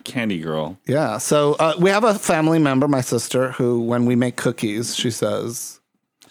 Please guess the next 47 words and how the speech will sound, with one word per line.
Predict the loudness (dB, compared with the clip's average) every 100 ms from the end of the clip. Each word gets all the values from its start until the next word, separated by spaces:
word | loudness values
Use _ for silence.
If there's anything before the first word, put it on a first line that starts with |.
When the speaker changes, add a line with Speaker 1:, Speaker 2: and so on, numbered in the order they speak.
| _ _ _ -8
Speaker 1:
"Just | -6 -4
use | -2 -4 -4
half | -6 -4 -2 -4 -8
the | -6 -4
sugar." | -2 -2 -2 -2 -4 -4 -6 -10 -18 _ _ _
Speaker 2:
And | 0 4
Speaker 1:
Or |
Speaker 2:
what |
Speaker 1:
at | 4 4
least | 4
Speaker 2:
happens | 4 4
Speaker 1:
some | 4
Speaker 2:
when | 6
you | 6
Speaker 1:
half | 4
Speaker 2:
use | 2 0
half | 0 0 2
Speaker 1:
the | 2
Speaker 2:
the |
sugar | 4 2 4 2 2
Speaker 1:
sugar. | 0 -8 _ _ _ _
Speaker 2:
when | 2
you're | 4 4
Speaker 1:
You |
get, |
Speaker 2:
making | 4 2 2
cookies? | 0 -2 -4 -6 -4
Speaker 1:
you | -4
get, | 0 0 2
like, | 0 0 -4 -16 -12
it, | -6 0
well, | 0
it's | 0
exponential, | -2 -4 -2 0 0 -2 -2
right? | 0 -2
So | -2
if | -2
you | 0
use | 0 0
half | -2 -2 -2
the |
sugar, | -4 0 0 2 0 -4 -10 -6
it's | -4 0
really | 2 2
like | 2 0 -2 -12 _ _
you're, | -4 -2 -2 -6 _
uh, | -2 -2 -2